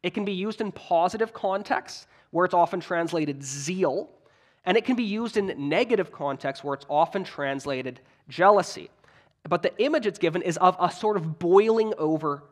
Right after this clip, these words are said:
passion, like a pot when you've left it on too long and then the lid starts to wobble and then the foam starts boiling over. Bitter jealousy.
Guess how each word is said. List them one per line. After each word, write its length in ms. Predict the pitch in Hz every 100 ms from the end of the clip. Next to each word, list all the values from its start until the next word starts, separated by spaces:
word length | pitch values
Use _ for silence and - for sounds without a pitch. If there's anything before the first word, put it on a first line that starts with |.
| -
passion, 460 | - 139 139 - - _ _
like 160 | 160 160
a 40 |
pot 480 | 170 - 196 190 190 175
when 120 | 165
you've 160 | 156
left 220 | 170 175 175
it 60 |
on 180 | 165 165
too 160 | 170 156
long 300 | 156 156 156
and 100 | 147
then 160 | 139 -
the 80 | 143
lid 280 | 165 180
starts 360 | - 175 170 -
to 80 | 160
wobble 380 | 151 160 160 160
and 100 | 151
then 120 | 143
the 160 | 147 - -
foam 420 | - - 170 165 160
starts 400 | - 151 143 151
boiling 480 | 147 151 147 147
over. 400 | 143 139 127 113 - _ _ _ _ _ _ _ -
Bitter 240 | 185 254
jealousy. 680 | 262 175 147 160 156 113